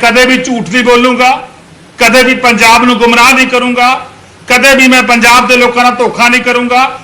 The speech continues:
ਜੋ ਸੰਵਿਧਾਨ ਨੇ ਮੈਨੂੰ ਪਾਵਰਾਂ ਦਿੱਤੀਆਂ ਨੇ, ਉਹ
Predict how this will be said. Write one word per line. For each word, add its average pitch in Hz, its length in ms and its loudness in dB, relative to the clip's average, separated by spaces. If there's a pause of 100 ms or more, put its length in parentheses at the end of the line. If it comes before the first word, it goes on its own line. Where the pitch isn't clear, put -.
(240)
ਜੋ 247 340 2
ਸੰਵਿਧਾਨ 247 480 2
ਨੇ 262 80 2
ਮੈਨੂੰ 247 320 2 (1200)
ਪਾਵਰਾਂ 240 340 4
ਦਿੱਤੀਆਂ 247 400 -2
ਨੇ, 269 200 -4 (320)
ਉਹ 269 260 0